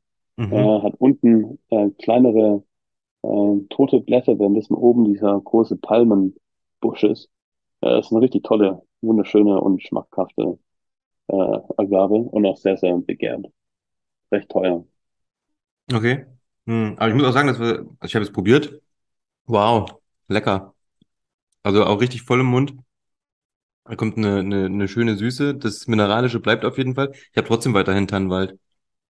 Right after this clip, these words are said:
Speaker 1: <laughs> Also sowas, weiß nicht.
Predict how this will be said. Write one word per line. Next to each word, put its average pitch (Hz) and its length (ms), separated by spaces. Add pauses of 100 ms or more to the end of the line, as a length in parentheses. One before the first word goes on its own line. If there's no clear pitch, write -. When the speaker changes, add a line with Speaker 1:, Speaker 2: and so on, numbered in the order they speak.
(640)
Speaker 1:
<laughs> 143 460 (340)
Also 110 140
sowas, 110 360 (180)
weiß 123 200
nicht. 113 260